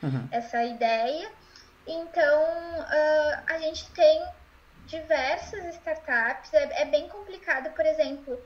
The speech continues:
Speaker 2: uma rede social. Eu não tenho como patentear um código de uma rede social.
Speaker 1: Uhum.
Speaker 2: Porque esse código, o, o, tu bem sabe, né, Esdras, muda todos os dias. Todos os dias o código do Linkley muda.
Speaker 1: Aham.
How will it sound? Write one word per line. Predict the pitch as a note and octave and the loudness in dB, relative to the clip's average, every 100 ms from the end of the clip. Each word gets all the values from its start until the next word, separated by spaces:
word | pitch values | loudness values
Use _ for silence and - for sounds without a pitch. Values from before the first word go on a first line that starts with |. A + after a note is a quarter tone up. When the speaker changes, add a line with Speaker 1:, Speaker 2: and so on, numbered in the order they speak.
| - _ | -18 _
Speaker 2:
uma | D4+ | -4
rede | D#4+ D#4 D4+ | 0 0 0
social. | E4 - D4+ A#3+ A#3+ | -6 -6 -2 0 0
Eu | C4 | -4
não | F#4+ | -10
tenho | G4 G4 G4 | -16 -16 -10
como | E4+ D#4+ | -8 -6
patentear | D#4 D4 D4 C4+ - C4 A#3+ | -8 -10 -8 -12 -10 -10 -8
um | C4+ | -10
código | B3 G#3+ B3 B3 | -6 -6 -8 -14
de | B3 | -14
uma | A#3+ | -14
rede | B3+ A#3 | -14 -16
social. | - B3 - - - - _ | -20 -20 -16 -16 -16 -20 _
Speaker 1:
Uhum. | D3+ B2 B2 C#3+ - - | -10 -8 -8 -10 -12 -6
Speaker 2:
Porque | D4+ E4 | -6 -2
esse | E4+ F4 G#4 | -4 -4 -10
código, | - F4 C4+ C#4 F4 - A#4+ D4 B3 - _ _ | -8 -6 -4 -2 -4 -6 -6 -8 -8 -16 _ _
o, | B3+ | -14
o, | C4 B3 - B3 - _ _ | -14 -14 -14 -16 -18 _ _
tu | C#4 C4+ | -14 -4
bem | D4 C#4 | -2 -2
sabe, | C#4 - B3 D4+ F#4 | -6 -4 -4 -4 -8
né, | E4+ C#4 D4+ | -8 -6 -6
Esdras, | D#4+ D#4 D#4 - _ _ _ - | -2 -4 -4 -12 _ _ _ -18
muda | F4 A4+ A#4+ - - | -10 -8 -8 -12 -10
todos | A4+ A#4 A#4+ B4+ | -8 -8 -12 -12
os | |
dias. | F#4+ G#4+ E4 - - _ _ - | -10 -8 -8 -10 -18 _ _ -6
Todos | F4+ G#4 B4+ B4+ B4 B4 | -4 -2 -4 -6 -6 -10
os | F4 | -10
dias | D4+ E4 F4+ | -10 -8 -8
o | F#4+ - | -10 -8
código | D#4+ C4 C4+ D4+ | -4 -2 -4 -8
do | C#4 | -10
Linkley | C#4 C#4+ D4+ D4 A#3+ - - - | -12 -12 -8 -8 -8 -10 -16 -10
muda. | C4+ B3+ A3+ - - - | -10 -10 -14 -18 -20 -14
Speaker 1:
Aham. | C#3+ D3 | -12 -12